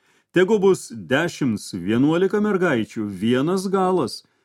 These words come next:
o dvyliktasis bus sūnus ir gana.“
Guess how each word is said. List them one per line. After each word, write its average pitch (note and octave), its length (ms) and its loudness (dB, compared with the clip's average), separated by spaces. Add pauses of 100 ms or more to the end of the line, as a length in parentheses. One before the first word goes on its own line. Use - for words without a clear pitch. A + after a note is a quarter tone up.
(160)
o D3 160 4
dvyliktasis B2+ 1120 -2
bus D3 240 -2
sūnus A#2+ 640 -2 (180)
ir C3+ 220 2
gana.“ F2+ 320 -12